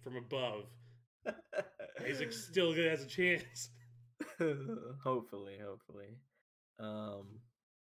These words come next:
Speaker 2: how many characters have you unlocked so far?
Speaker 1: Oh, not many at all.
Speaker 2: Not
Speaker 1: Um,
Speaker 2: many.
Speaker 1: yeah.
Speaker 2: I think I've got, like, fifteen unlocked, so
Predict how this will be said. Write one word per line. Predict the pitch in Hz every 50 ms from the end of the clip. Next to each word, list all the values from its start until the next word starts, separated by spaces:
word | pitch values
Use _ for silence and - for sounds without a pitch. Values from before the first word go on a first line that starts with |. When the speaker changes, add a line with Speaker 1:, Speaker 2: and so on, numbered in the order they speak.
| _
Speaker 2:
how | - 139 135
many | 135 127 131
characters | 180 214 - - - 107 101 104
have | 98
you | 98 104 104
unlocked | 104 104 101 101 101 101 - -
so | - 110
far? | 113 117 113 110 113 131 - _ - -
Speaker 1:
Oh, | - 95 92 92
not | 92 95 98
many | 98 95 92 92
at | 92
all. | 92 92 92 92 92 - - - - 98 92 90 87 90
Speaker 2:
Not | 92 110 98
Speaker 1:
Um, | 101
Speaker 2:
many. | 104 101 101 101 110 - _ _ _ _ _ _ _
Speaker 1:
yeah. | - -
Speaker 2:
I | 120
think | 156 156
I've | 147 117 110
got, | 113 104 90 101
like, | 104 104 101 - - - - - _ _ _ _ _ _ _ _ _ _ _
fifteen | - 107 107 - - - 120 131 131 131
unlocked, | 131 131 135 135 139 135 135 135 - - -
so | - 92 82 78 - 107